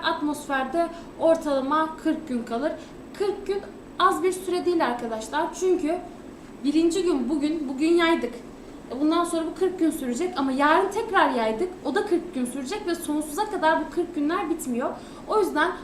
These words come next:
fosil yakıtların yanmasını da minimuma düşürürsek bizim için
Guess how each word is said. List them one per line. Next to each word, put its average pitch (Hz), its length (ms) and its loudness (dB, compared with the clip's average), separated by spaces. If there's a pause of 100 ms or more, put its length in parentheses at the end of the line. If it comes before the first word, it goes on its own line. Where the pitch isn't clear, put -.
(140)
fosil 349 280 0
yakıtların 277 640 -2
yanmasını 247 580 -2
da 294 120 2
minimuma 269 600 -2 (240)
düşürürsek 277 760 -6
bizim 240 200 -6
için 277 280 -6